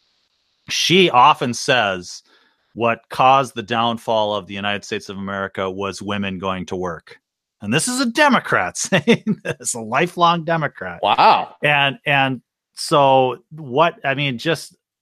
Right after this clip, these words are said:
Speaker 1: just thinking logically and reasonably and economically, I'm sure Clary will back me up on this. When you double the workforce, when all of a sudden women start working,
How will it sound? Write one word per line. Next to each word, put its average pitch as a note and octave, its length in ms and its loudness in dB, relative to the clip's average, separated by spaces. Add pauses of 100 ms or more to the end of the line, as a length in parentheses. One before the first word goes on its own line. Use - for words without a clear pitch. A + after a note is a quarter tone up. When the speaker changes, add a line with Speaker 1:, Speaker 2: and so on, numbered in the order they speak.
(200)
Speaker 1:
just C#3 300 -8
thinking E3+ 380 -4
logically C3 840 -2
and G#2+ 100 -6
reasonably A#2 560 -4
and G2+ 100 -10
economically, A#2 600 -2
I'm G#2 100 -6
sure A2+ 220 -4
Clary A2 380 -2
will G2 100 -4
back G#2 300 -4
me G2+ 100 -6
up C#3+ 160 -4
on F#2 160 -2
this. G2 240 -8 (360)
When C3 180 0
you C#3 160 4
double B2+ 500 2
the B2+ 100 2
workforce, D3 720 0
when A2 160 -2
all A#2 160 4
of - 20 -2
a B2+ 80 -4
sudden A#2+ 280 0
women C#3+ 320 -4
start C#3+ 380 0
working, G#3+ 560 0